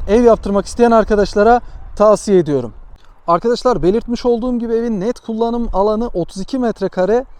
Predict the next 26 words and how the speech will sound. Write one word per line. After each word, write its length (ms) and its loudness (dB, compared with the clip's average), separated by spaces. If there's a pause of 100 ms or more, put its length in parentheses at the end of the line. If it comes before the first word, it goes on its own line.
(180)
Dış 200 -4
taraflarında 600 -2
Betopan'ın 580 -2 (300)
ortasında 840 -2 (580)
yüksek 600 -8
dansiteli 640 -4 (160)
yalıtım 440 -2
malzemesi 520 -6
kullanıldı. 720 -8 (260)
Taş 320 -2
yünü 140 -2
kullanıldı 640 -4 (300)
ve 340 -2
yalıtıma 640 -4
bilhassa 340 -4
önem 260 -4
verildi. 320 -2
Dış 160 -6
tarafında 500 -4
da 160 -4 (280)
kaplama 460 0
detaylarını 680 0 (240)
görüyorsunuz. 640 -4
Üst 180 -14
tarafta 360 -2
da 180 0